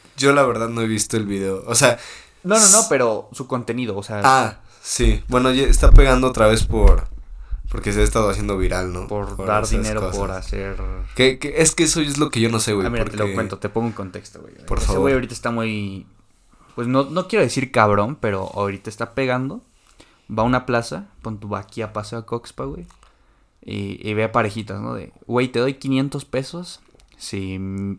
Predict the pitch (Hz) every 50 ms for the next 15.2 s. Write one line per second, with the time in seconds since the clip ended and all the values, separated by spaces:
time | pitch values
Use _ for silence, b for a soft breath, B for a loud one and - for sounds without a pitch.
0 | _ _ - 113 113 120 123 131 139 151 156 156 160 147 147 - _ _ _ _
1 | _ _ _ _ - _ _ _ _ _ - - 107 101 113 113 - 127 107 -
2 | 107 104 101 101 98 - 113 110 107 104 104 90 - b b b b b b b
3 | b b b - 104 110 113 117 113 110 107 107 104 - - - 104 101 - 131
4 | 123 131 131 - 139 127 127 123 117 82 110 107 - 104 101 - 123 131 - 131
5 | 120 - 135 123 110 104 107 107 113 - 120 113 110 110 104 - 104 101 98 98
6 | 95 90 - - _ 98 92 92 - - - - 104 110 104 - 107 101 92 -
7 | - 95 87 - - - - - - b b b b b b b b b b b
8 | b b b _ _ - - 117 110 - - 117 113 110 110 110 101 107 107 104
9 | 101 104 - 110 110 113 117 127 135 139 123 - 113 110 117 131 135 131 127 -
10 | 107 104 107 104 113 113 117 113 107 101 101 101 107 107 - - _ _ _ _
11 | _ _ _ _ _ _ _ _ _ - - - 104 98 107 107 107 101 101 -
12 | 117 107 104 104 - 101 101 - 104 92 - 98 95 92 98 107 127 143 151 147
13 | 147 139 120 104 98 98 107 104 101 - 101 98 95 101 98 - - 98 98 98
14 | 101 104 104 98 - - - 101 98 - - 95 95 98 95 95 98 113 135 147
15 | 151 151 147 151